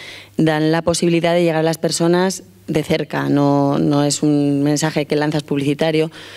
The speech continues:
Por eso ahora nosotros, cuando hemos hecho tanto webinar, que está muy bien y que las nuevas tecnologías han llegado para quedarse en ese sentido, pero la gente sigue queriendo presencialidad, quieren seguir viéndose las caras, aunque ahora solo sean los ojos,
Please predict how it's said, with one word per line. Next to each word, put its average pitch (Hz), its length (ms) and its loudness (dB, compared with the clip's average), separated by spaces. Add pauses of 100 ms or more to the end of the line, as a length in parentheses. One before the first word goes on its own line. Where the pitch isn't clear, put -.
(220)
Por 160 120 0
eso 156 100 0
ahora 170 140 2
nosotros, 170 480 0
cuando 151 600 2
hemos 156 180 2
hecho 165 180 0
tanto 170 300 2
webinar, 156 480 0
que - 80 -8
está 143 200 -2
muy 147 180 4
bien 190 400 2
y 147 120 2
que 143 80 -2
las 139 140 -2
nuevas 143 160 2
tecnologías 151 520 0
han 156 120 4
llegado 147 240 2
para 151 180 -2
quedarse 160 320 0
en 147 80 4
ese 143 140 0
sentido, 180 520 2 (520)
pero 156 280 4
la 143 140 0
gente 160 280 0
sigue 156 260 0
queriendo 160 680 2
presencialidad, 143 840 0 (100)
quieren 151 280 0
seguir 151 260 0
viéndose 147 880 0 (360)
las 143 220 -2
caras, 214 360 0
aunque 160 180 2
ahora 156 140 0
solo 151 180 0
sean 147 200 2
los 143 180 0
ojos, 226 340 -2